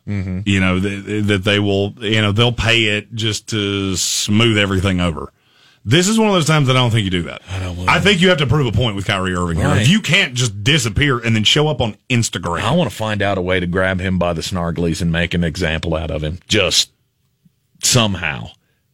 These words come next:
Speaker 1: And I, I don't know how that works. I don't know what they are
Speaker 2: In
Speaker 1: within
Speaker 2: terms
Speaker 1: their
Speaker 2: of
Speaker 1: power
Speaker 2: making
Speaker 1: to
Speaker 2: an ex-,
Speaker 1: do.
Speaker 2: in terms of making it, in the N B A, you really can't.
Speaker 1: Right.
Speaker 2: I mean, this is a star player.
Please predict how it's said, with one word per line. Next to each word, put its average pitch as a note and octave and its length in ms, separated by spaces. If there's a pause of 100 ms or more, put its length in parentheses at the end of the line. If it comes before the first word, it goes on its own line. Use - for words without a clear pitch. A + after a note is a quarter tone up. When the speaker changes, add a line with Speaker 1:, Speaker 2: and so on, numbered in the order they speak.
(100)
Speaker 1:
And C3+ 160
I, B2 320
I - 40
don't G#2+ 200
know G2+ 120
how F#2 180
that D#2+ 120
works. C3+ 480
I G#2+ 80
don't G2 140
know G2+ 100
what G2 300
they G2 320
are F2+ 140
Speaker 2:
In A#2+ 200
Speaker 1:
within A2+ 160
Speaker 2:
terms - 140
Speaker 1:
their C3+ 80
Speaker 2:
of B2 60
Speaker 1:
power C3+ 180
Speaker 2:
making C#3 140
Speaker 1:
to B2 40
Speaker 2:
an A2+ 60
ex-, A#2+ 220
Speaker 1:
do. E3 180
Speaker 2:
in A#2 240
terms C3 240
of G#2+ 80
making A#2 280 (380)
it, - 20 (140)
in A#2+ 100
the A#2 140
N A#2 80
B A#2 120
A, A2+ 40
you G#2+ 140
really F2 140
can't. G#2 360 (140)
Speaker 1:
Right. F#2+ 260 (420)
Speaker 2:
I G2 60
mean, A#2 140
this C3 120
is C#3 60
a C3+ 60
star B2+ 260
player. A2 360